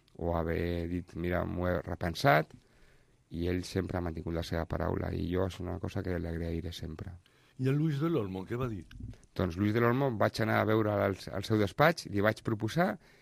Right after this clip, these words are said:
Speaker 1: i després d'escoltar-me durant cinc minuts interminables per ell, em va dir, «Sí, ¿cuándo y cómo?»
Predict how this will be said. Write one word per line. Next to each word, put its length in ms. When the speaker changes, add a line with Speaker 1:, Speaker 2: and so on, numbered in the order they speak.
Speaker 1:
i 400
després 320
d'escoltar-me 560
durant 240
cinc 200
minuts 360
interminables 640
per 160
ell, 120
em 180
va 100
dir, 320
«Sí, 220
¿cuándo 440
y 100
cómo?» 360